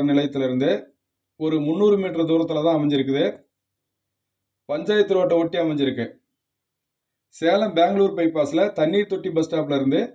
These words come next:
ஒரு ரெண்டரை கிலோமீட்டர் தூரம் தான் இருக்கும். இந்த நிலம் செல்லப்பிள்ளைக்குட்டை ஊராட்சியில அமைஞ்சிருக்கிறதால கம்பெனிகள் கட்டுவதற்கு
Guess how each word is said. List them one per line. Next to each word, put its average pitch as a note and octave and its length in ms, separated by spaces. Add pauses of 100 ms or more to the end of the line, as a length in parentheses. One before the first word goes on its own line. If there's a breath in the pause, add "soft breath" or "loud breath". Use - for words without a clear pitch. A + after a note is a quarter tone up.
(580)
ஒரு E3 100 (120)
ரெண்டரை F3+ 280
கிலோமீட்டர் F3 460
தூரம் E3+ 220
தான் E3 100
இருக்கும். C3 240 (1500)
இந்த E3 200 (100)
நிலம் F3 300 (180)
செல்லப்பிள்ளைக்குட்டை F#3+ 720
ஊராட்சியில E3+ 480
அமைஞ்சிருக்கிறதால D3 600 (840)
கம்பெனிகள் G3 520
கட்டுவதற்கு D#3+ 560